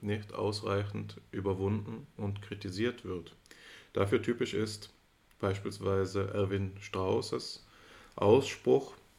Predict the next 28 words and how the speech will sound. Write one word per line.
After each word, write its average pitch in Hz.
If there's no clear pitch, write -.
den 98
ich 95
ja 98
jetzt 92
noch 98
nicht 107
näher 107
charakterisiert 101
habe 101
vorhin, 101
deswegen -
kommt 90
er 87
jetzt 101
zu 104
seinem 92
Recht. 98
Erwin 95
Strauß 101
Ausspruch, 101
dass -
der 92
Mensch 95
denkt 104
und 101
nicht 101
das 101
Gehirn. 95